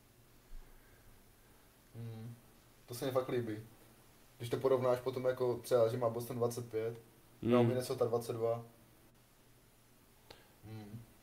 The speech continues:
Speaker 2: David
Speaker 1: To se mi
Speaker 2: píše
Speaker 1: rozhodně líbí, teda
Speaker 2: Saint Louis,
Speaker 1: padesát.
Speaker 2: tak Saint Louis má dvacet pět, což není taky vůbec špatný kurz.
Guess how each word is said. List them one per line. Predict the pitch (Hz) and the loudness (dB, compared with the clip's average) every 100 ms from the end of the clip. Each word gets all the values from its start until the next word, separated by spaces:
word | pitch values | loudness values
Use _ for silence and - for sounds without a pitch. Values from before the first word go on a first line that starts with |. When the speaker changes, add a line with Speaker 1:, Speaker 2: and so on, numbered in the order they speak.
| - | 2
Speaker 2:
David | 117 123 139 | 6 6 4
Speaker 1:
To | |
se | 135 | 2
mi | |
Speaker 2:
píše | 139 - 151 | 2 4 6
Speaker 1:
rozhodně | 139 135 131 | 8 10 8
líbí, | - | 6
teda | 107 | 2
Speaker 2:
Saint | 147 139 - | 4 4 2
Louis, | 104 101 101 107 113 120 | 2 4 6 6 4 2
Speaker 1:
padesát. | 110 | -4
Speaker 2:
tak | 101 104 | -6 -4
Saint | - 110 113 | 0 0 0
Louis | 120 | 0
má | 123 117 | 2 2
dvacet | 107 107 - 120 | 2 0 0 -6
pět, | - 87 92 107 | -4 0 0 0
což | - 104 | -4 -4
není | 104 107 | 0 0
taky | 98 95 101 | 0 -4 -2
vůbec | 101 104 | 0 0
špatný | - 107 113 110 110 | 0 -2 2 0 2
kurz. | 117 127 156 - | 4 4 2 -6